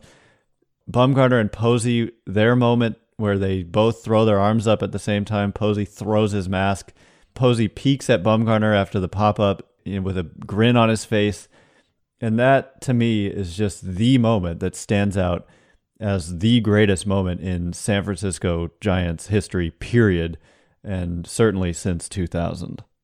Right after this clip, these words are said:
So anyway, that is all the time we have for today. We're gonna have more great content for you next week. So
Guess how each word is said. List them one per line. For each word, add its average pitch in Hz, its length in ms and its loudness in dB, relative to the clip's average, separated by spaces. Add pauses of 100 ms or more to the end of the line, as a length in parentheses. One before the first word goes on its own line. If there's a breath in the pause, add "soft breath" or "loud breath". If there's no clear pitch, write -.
(1120)
So - 140 0
anyway, 135 280 6
that 113 220 6
is 147 120 0
all 147 120 8
the 127 60 -6
time 127 240 2
we 123 80 2
have 113 240 2
for 104 180 2
today. 107 760 4 (360)
We're 123 100 -2
gonna 127 140 4
have 120 200 2
more 139 220 4
great 127 320 4
content 117 480 0
for 113 160 4
you 104 100 2
next 107 300 2
week. 92 220 -6
So 98 300 -2